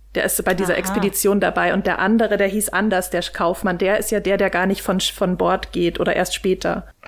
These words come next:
Speaker 2: Ah, okay.
Speaker 1: Egal, auf jeden Fall trifft sie einen Portugiesen, äh, einen, äh, Kolonisator, kann man sagen.
Speaker 2: Mhm.
Speaker 1: Ähm, und der nimmt ihr dann, ähm, der sieht, dass sie ein wunderschönes, äh, Perlenarmband hat und, äh, er schießt sie, um ihr das abzuknöpfen.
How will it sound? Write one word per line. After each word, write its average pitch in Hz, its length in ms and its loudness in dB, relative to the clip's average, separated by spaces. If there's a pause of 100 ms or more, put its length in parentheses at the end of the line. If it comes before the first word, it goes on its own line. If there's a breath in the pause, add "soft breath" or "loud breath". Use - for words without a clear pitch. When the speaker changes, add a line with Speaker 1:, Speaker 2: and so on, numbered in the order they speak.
(100)
Speaker 2:
Ah, 196 540 2
okay. 190 480 -4 (320)
Speaker 1:
Egal, 185 300 2
auf 196 120 0
jeden 254 140 2
Fall 254 100 4
trifft 339 220 0
sie - 80 2
einen 226 100 2
Portugiesen, 240 680 2
äh, 240 60 0
einen, 208 500 2
äh, 185 260 2
Kolonisator, 208 1000 2
kann 185 160 -2
man 180 160 0
sagen. 180 420 0 (260 loud breath)
Speaker 2:
Mhm. 208 200 0
Speaker 1:
Ähm, 180 500 4
und 190 320 0
der 185 320 4
nimmt 202 320 2
ihr 196 140 4
dann, 175 400 0
ähm, 175 600 0
der 196 120 2
sieht, 202 180 0
dass 190 140 0
sie - 80 2
ein 180 180 0
wunderschönes, 180 680 0
äh, - 80 0
Perlenarmband 175 760 0
hat 180 180 -4
und, 175 300 -2
äh, 170 240 0
er 175 100 0
schießt - 420 -2
sie, - 200 -4 (640)
um 175 120 0
ihr 175 120 0
das 175 160 0
abzuknöpfen. - 840 -4